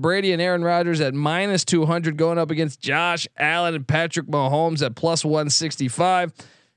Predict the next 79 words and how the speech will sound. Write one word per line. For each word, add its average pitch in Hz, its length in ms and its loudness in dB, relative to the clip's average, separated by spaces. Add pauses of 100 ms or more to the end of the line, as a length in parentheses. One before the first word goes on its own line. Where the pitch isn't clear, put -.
(100)
There's 165 200 2
so 269 260 2
much 170 220 -2
to 107 100 -8
choose 147 300 0
from. 143 220 -2 (380)
All 220 160 4
you 190 180 2
have 147 200 0
to 139 140 -6
do 147 240 2
is 135 80 0
download 151 420 0
the 135 80 -2
WynnBET 147 440 0
app 151 280 -2
or 135 180 0
visit 139 320 0
wynnbet 139 460 0
dot 135 240 0
com. 170 240 2
That's 131 200 -2
W 147 340 2
I 139 140 0
N 143 240 -2
N 143 180 -2
bet 147 200 0
dot 139 220 0
com 160 220 0
to 147 40 -4
get 127 140 -4
started 147 400 0
today. 196 480 0 (380)
Offer 208 320 0
subject 139 300 -2
to 123 60 -4
change. 151 300 0
Terms 147 240 0
and 120 60 -8
conditions 143 400 -2
at 135 100 2
wynnbet 139 240 0
dot 135 160 -2
com. 151 160 0
Must 139 160 -2
be 139 80 -2
twenty-one 139 260 0
or 135 40 0
older. 139 180 2
Present 143 280 -2
in - 40 -2
the 131 40 -2
state 143 160 0
where 135 120 0
playthrough 143 400 0
WynnBET 139 220 0
is 131 100 -4
available. 151 340 2
If 135 80 -2
you 151 120 0
or 143 40 0
someone 143 200 -2
you 143 60 -2
know 143 60 0
has 131 120 -2
a - 20 -4
gambling 143 240 -2
problem, 151 220 0
call 139 160 0
one 143 80 -2
eight 147 80 2
hundred 131 200 -2
five 139 200 0
two 147 120 0
two 143 160 -2
four 143 200 -2
seven 139 240 0
zero 156 220 2
zero. 165 340 2